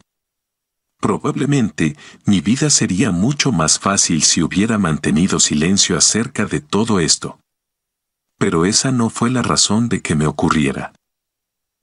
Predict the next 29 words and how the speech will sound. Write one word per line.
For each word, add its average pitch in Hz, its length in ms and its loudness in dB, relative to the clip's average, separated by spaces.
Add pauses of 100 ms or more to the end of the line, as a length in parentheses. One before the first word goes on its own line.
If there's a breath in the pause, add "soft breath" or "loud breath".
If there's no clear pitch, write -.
(100)
Y 113 120 0
cualesquiera - 720 0
que 151 160 -2
sean 123 320 0
los 120 180 2
inconvenientes 87 880 0
que 80 220 -2
el 69 140 -2
libro 113 340 0
pueda 123 300 -2
causarme, 78 720 -2 (220 loud breath)
como 87 260 0
ser 131 260 0
tildado 95 540 -2
de 82 100 0
blasfemo, 78 640 -2 (240 loud breath)
de 95 140 -2
impostor, - 640 -2 (280)
de 101 120 0
hipócrita 135 640 -2
por 80 240 -2
no 110 180 2
haber 135 300 0
vivido 95 420 0
estas 85 360 0
verdades 98 600 -2
en 87 100 0
el 76 140 -2
pasado, 80 640 -2